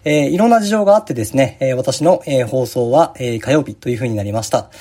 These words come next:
えー、もしですね、詳しく、えー、事情を知りたい方がいれば、えー、前回のですね、ゆうきんさんの一人語り会を聞いていただければというふうに思います。はい。えー、じゃあですね、テーマの方入っていきたいというふうに思います。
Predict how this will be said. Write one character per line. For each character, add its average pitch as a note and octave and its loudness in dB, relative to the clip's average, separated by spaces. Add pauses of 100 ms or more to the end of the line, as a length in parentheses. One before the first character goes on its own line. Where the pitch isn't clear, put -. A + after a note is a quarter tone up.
(360)
え C#3 2
ー、 - -2
も G3+ 2
し B3+ 0
で D#3 0
す - -2
ね、 C3+ 0
詳 E3 4
し E3 -6
く、 A#2 -2 (200)
え B2 -4
ー、 - -4
事 B2 -6
情 C#3 2
を C3 0
知 - -4
り C#3 -2
た E3 2
い D#3+ 2
方 C3+ 0
が B2+ 2
い C3 -2
れ G3 0
ば、 E3 2 (100)
え B2+ -8
ー、 A#2 -10
前 E3 2
回 A#2+ 0
の A2+ -10
で A2+ -14
す - -16
ね、 D3 0
ゆ D3 0
う - -4
き B2+ -8
ん A2 -4
さ A2 -6
ん A2+ -4
の D3+ 2
一 - -4
人 A#2+ 0
語 C3+ -4
り A2 -8
会 G#2+ -4
を E3+ 2
聞 - -12
い - -10
て A2+ -12
い A2 -12
た G#2+ -12
だ G#2+ -12
け G#2 -14
れ A#2 -10
ば C3+ -4
と C3+ -6
い B2 -6
う - -8
ふ G#2+ -14
う - -10
に C#3 -6 (160)
思 B2 -6
い G#2 -4
ま G#2 -2
す。 - -12 (600)
は - -2
い。 C#4+ 0 (520)
え D3+ 2
ー、 D3 2
じ F3+ 2
ゃ - 4
あ A#3+ 0
で F3 0
す - -4
ね、 C3+ 0
テ D#3+ 2
ー - -
マ D3 2
の B2+ -2
方 A2+ -8
入 C3+ -2
っ C3 -4
て - -14
い A2+ -14
き - -20
た C3+ -2
い A#2+ 0
と B2 -8
い A2+ -2
う - -2
ふ A2 -10
う - -8
に A2 -6
思 G#2+ -4
い G#2+ -2
ま B2 -2
す。 - -12